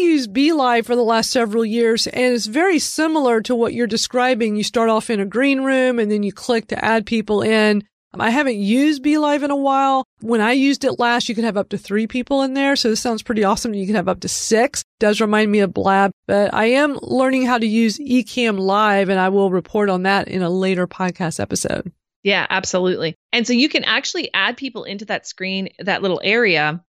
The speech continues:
Speaker 2: and start talking to them and then go live onto Facebook. So you can have a little conversation behind the scenes, if you will, before you go live as well. So it's very good that way.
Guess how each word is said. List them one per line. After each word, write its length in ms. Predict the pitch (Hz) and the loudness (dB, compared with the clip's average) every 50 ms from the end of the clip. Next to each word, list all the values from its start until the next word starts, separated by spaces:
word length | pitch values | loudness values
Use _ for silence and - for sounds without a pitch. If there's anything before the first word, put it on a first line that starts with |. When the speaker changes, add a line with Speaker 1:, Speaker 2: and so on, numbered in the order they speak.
| _ _ - | _ _ -4
Speaker 2:
and 360 | 208 202 196 196 190 180 - | -2 0 0 0 -2 -6 -8
start 260 | - - 208 - - | -4 -2 -2 -2 -2
talking 380 | - - 233 294 285 - 226 196 | -4 -4 -4 -2 -2 -4 -2 -2
to 80 | 185 | 0
them 220 | 170 185 175 175 - | 0 0 -2 -2 -2
and 300 | - 190 190 185 175 165 | -4 -2 0 0 0 0
then 220 | 175 196 202 208 202 | 0 0 0 0 2
go 160 | 185 180 170 | 2 0 2
live 320 | 156 170 165 165 165 156 | 2 0 0 0 -2 -2
onto 200 | 156 156 156 151 | -2 -4 -4 -6
Facebook. 400 | - - 160 156 - - 120 139 | -4 -4 -4 -4 -4 -8 -10 -10
So 120 | - - 220 | -4 0 2
you 120 | 220 269 | 2 2
can 160 | 277 - 370 | 2 0 -2
have 340 | 339 254 202 208 208 214 214 | -2 0 0 0 0 0 0
a 60 | 214 | 0
little 160 | 202 202 190 185 | 0 0 0 -2
conversation 1000 | - 196 175 160 170 170 - - 180 185 190 - - 165 156 156 151 156 156 - _ _ _ _ _ _ - | -2 -6 -4 -4 -4 -6 -4 -2 -2 -2 0 -2 -2 -2 -2 -2 -2 -4 -6 -8 _ _ _ _ _ _ -8
behind 360 | 175 160 170 170 165 165 165 | -4 -2 -2 0 -2 -2 -4
the 40 | 160 | -6
scenes, 320 | - - 175 175 170 160 | -6 -4 -2 -2 -2 -2
if 160 | 160 147 - | -4 -4 -4
you 80 | 156 147 | -4 -2
will, 180 | 147 147 151 147 | -2 0 -2 0
before 340 | 147 165 160 - 180 165 | -2 -4 -4 0 0 0
you 120 | 160 151 143 | 0 0 0
go 180 | - 147 147 | -2 -2 0
live 340 | 147 147 147 147 147 147 139 | 0 0 0 0 0 0 -2
as 120 | 143 139 - | -4 -4 -2
well. 380 | 147 139 101 - - 170 - _ _ _ _ | -2 -2 -2 -4 -8 -14 -18 _ _ _ _
So 140 | - - 214 | -4 -2 -2
it's 120 | 190 - | 0 0
very 400 | 196 196 208 254 254 262 269 262 | -4 -2 0 2 4 4 4 2
good 240 | 202 202 196 185 160 | 2 2 0 0 0
that 180 | - 151 147 - | -2 -2 -2 -2
way. 260 | 165 165 156 156 | -2 -2 -2 -2